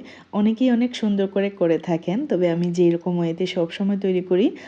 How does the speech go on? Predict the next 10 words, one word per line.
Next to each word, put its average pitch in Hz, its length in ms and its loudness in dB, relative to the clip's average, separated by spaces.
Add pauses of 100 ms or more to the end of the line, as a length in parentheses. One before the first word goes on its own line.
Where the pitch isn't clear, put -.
(140)
আজকে 156 360 -4
সেমভাবেই 175 720 0
আপনাদের 175 320 -2
সাথে 180 260 -2
শেয়ার 160 280 0
করছি। 160 400 -2 (420)
খুবই 311 220 6
সহজভাবে 233 600 4
শেয়ার 170 320 4
করব, 175 300 0